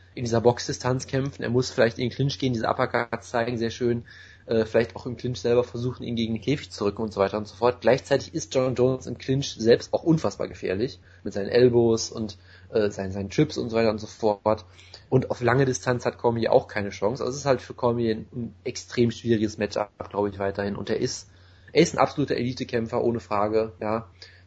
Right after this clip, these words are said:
Sowohl im Light Heavyweight als auch vermutlich immer noch im Heavyweight, weil es ja nicht so, als wäre Heavyweight jetzt in den letzten drei, vier Jahren besser geworden unbedingt. Ähm,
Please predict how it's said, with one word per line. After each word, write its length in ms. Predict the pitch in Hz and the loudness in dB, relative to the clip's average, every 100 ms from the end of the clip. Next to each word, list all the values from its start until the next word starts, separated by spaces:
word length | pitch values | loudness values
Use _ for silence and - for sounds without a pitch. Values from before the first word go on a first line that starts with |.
| - | -10
Sowohl 460 | 120 110 110 123 123 | -6 -4 6 6 6
im 120 | 113 | 4
Light 160 | 104 117 | 2 0
Heavyweight 500 | 117 - 113 110 104 | -6 -2 2 2 2
als 220 | 113 120 | 0 2
auch 180 | 117 - | 0 0
vermutlich 480 | 117 123 139 - | 0 0 -2 -4
immer 200 | 160 147 | 2 4
noch 180 | 131 127 | 4 2
im 100 | 117 | 0
Heavyweight, 400 | 123 123 120 120 | 0 4 4 4
weil 120 | 110 | 0
es 100 | - | -2
ja 60 | 117 | -4
nicht 120 | 117 | -4
so, 80 | 117 | -4
als 100 | 110 | -2
wäre 120 | 107 | -2
Heavyweight 280 | 120 117 110 | 2 2 2
jetzt 160 | 117 117 | -2 -2
in 120 | 107 | 0
den 80 | 110 | 0
letzten 260 | - 113 | -2 -10
drei, 180 | - 110 | -2 0
vier 120 | 117 | 0
Jahren 180 | 104 98 | -2 -2
besser 240 | 113 127 | 0 2
geworden 360 | 123 110 113 117 | 0 2 0 0
unbedingt. 460 | 117 113 117 113 - - - - - _ _ | -2 -2 -2 -2 -8 -20 -20 -20 -20 _ _
Ähm, 340 | 117 110 107 | 0 0 0